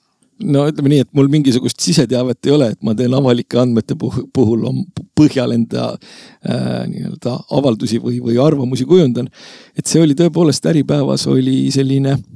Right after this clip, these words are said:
nupukene, äh, nupukene, äh, sees, kus siis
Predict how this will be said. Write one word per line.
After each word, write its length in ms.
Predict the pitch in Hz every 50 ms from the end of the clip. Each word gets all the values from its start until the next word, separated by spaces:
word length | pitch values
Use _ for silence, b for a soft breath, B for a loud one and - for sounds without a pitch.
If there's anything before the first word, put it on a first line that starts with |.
| -
nupukene, 560 | 147 151 - - 165 _ - - 131 131 131 127 - _ _ _ _ _ _ _ _ - B B B B B B B B -
äh, 240 | 131 127 131 127 127 135
nupukene, 480 | 151 151 - - - - - 127 131 127 127 131 - _ _ - _ _ _ _ _ _ -
äh, 880 | - - _ _ _ - - - _ _ _ 277 226 131 131 123 123 123 117
sees, 300 | - 202 202 185 - -
kus 240 | - - 107 - - -
siis 240 | 123 123 123 - -